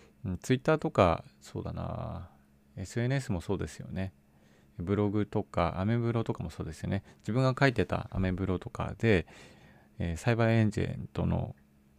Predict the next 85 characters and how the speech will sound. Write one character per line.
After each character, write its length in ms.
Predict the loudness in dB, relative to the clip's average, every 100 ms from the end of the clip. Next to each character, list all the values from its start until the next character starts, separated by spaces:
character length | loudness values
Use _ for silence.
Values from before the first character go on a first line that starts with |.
| -2
ね、 220 | -2 -2 -4
会 220 | 0 2
社 100 | 2
が 120 | -2
で 100 | -2
す 120 | -6 -4
ね、 140 | -4 -6 -20 -20 -20 -12 -2
え 280 | 0 0 -2
ー、 160 | _ -2
「今 100 | 2
日 40 |
か 80 | 4
ら 100 | 2
も 160 | 0
う 40 | 0
ア 40 |
メ 100 | 2
ブ 140 | 2 4
ロ 100 | 6
は 220 | 6 4 -4
や 160 | 0
め 160 | 2 4
ま 140 | 4
す」 160 | 2 -2
っ 100 | -4
て 80 | -4
言 40 |
っ 20 |
た 140 | 0 0
ら、 100 | 2
も 380 | 4 4 2 -4
う 40 |
そ 120 | -6
の 160 | -4 -2
自 160 | 0 2
分 140 | 4
の 120 | 6
ア 60 | 4
カ 140 | 4
ウ 80 | 4
ン 60 | 4
ト 120 | 2
の 80 | 2
デ 140 | 2
ー 20 |
タ 80 | 2
が 200 | -2 -2 -2
全 180 | 2 4
部 80 | 4
な 100 | 0
く 80 | 0
な 100 | 0
っ 20 |
て 100 | -2
し 140 | -2
ま 100 | -2
う 60 | -2
と 140 | -6 -14 -20 -20 -12 -6
い 40 |
う 80 | -4
こ 120 | -4
と 120 | -4
で、 240 | 0 0 -2 -8 -20 -20 -6
こ 100 | 0
れ 60 |
が 80 | 0
中 160 | 4 4
央 120 | 4
集 200 | 4 0
権 160 | 2 2
型 180 | 4
の 120 | 4 4
デ 100 | 4
メ 100 | 2
リ 80 |
ッ 20 | 0
ト 160 | -4
と 160 | -6 -6 -4
言 60 | -4
わ 60 |
れ 60 | -2
て 80 | -2
い 80 |
ま 120 | -2
す。 140 | -4